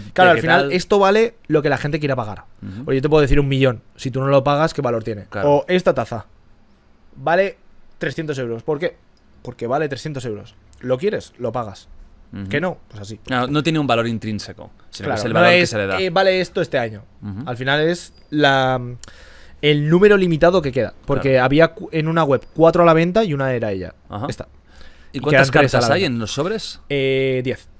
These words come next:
Speaker 1: Diez.
Speaker 2: Diez.
Speaker 1: Siempre.
Speaker 2: Sí. En esta edición sí.
Speaker 1: Vale.
Speaker 2: Por lo general creo que también hay diez.
Speaker 1: Y
Speaker 2: Si
Speaker 1: esto
Speaker 2: no me
Speaker 1: es
Speaker 2: equivoco, creo que hay diez.
Speaker 1: Y estas son las cajas que, eh, Rubius y Peña está abriendo. O
Speaker 2: Eh,
Speaker 1: los sobres.
Speaker 2: Logan Paul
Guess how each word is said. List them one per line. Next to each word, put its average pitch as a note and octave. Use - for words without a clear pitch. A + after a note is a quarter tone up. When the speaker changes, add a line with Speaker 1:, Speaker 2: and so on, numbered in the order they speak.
Speaker 1:
Diez. A#2
Speaker 2:
Diez. -
Speaker 1:
Siempre. G2+
Speaker 2:
Sí. -
En D3+
esta D#3+
edición D#3+
sí. G#2
Speaker 1:
Vale. G#2+
Speaker 2:
Por D#3
lo D3
general D3
creo G3+
que D3
también G2+
hay F#2+
diez. G2
Speaker 1:
Y C#3+
Speaker 2:
Si E3+
Speaker 1:
esto F#3
Speaker 2:
no A#3
me B3
Speaker 1:
es C4
Speaker 2:
equivoco, A#3+
creo C#3
que B2+
hay A2+
diez. G#2
Speaker 1:
Y D#3
estas G#3
son A3
las -
cajas -
que, B2
eh, G#2+
Rubius G3
y A#2+
Peña F#3+
está -
abriendo. F2
O C#3+
Speaker 2:
Eh, -
Speaker 1:
los C3+
sobres. E3
Speaker 2:
Logan F#3+
Paul A3